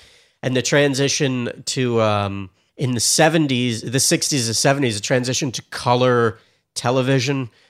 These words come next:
was so slow. It really wasn't until the Mary Tyler Moore era that color was, like, an expectation. Uh, and the transition to color in filmmaking took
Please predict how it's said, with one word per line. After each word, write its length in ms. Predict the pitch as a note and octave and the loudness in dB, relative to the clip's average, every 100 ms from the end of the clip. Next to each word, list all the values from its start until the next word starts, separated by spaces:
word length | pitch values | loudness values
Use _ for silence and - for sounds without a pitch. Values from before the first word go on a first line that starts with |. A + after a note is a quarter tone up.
| _ | _
was 120 | B2 | -2
so 260 | - E3 D#3 | 0 2 2
slow. 360 | - D3 D3+ | 0 2 4
It 80 | A#2+ | 4
really 240 | B2 D3+ D3+ | 4 4 6
wasn't 300 | C#3+ B2+ B2 | 4 2 -2
until 180 | A2+ | -2
the 80 | B2 | 0
Mary 220 | A#2 A#2+ | 2 2
Tyler 320 | A2+ B2+ A2+ G#2+ | 2 0 0 0
Moore 240 | B2 C3 | 0 0
era 200 | A2 G#2 | 0 0
that 160 | G2+ F#2+ | -2 -4
color 260 | - A#2 | -4 -2
was, 160 | G2+ G2 | -2 -4
like, 160 | G2+ - | -6 -6
an 100 | A2 | -8
expectation. 1080 | G#2 - - G2 - C#3 C#3 - G2 F#2+ _ _ _ _ _ | -6 -6 -6 -8 -6 -4 -4 -4 -8 -10 _ _ _ _ _
Uh, 240 | C3+ A#2 A2 | -2 0 2
and 140 | B2 | 0
the 40 | B2 | -2
transition 640 | - C#3+ C3 C#3 D3 - B2+ | 2 2 2 -2 -2 -2 -4
to 160 | C#3 | -6
color 360 | - C#3+ C#3 B2+ | -2 0 2 2
in 180 | B2 A#2 | 0 -6
filmmaking 680 | - F3 G#3 C3 G#2 G#2 | -2 0 2 2 0 -4
took 160 | F#2+ B2 | -6 -10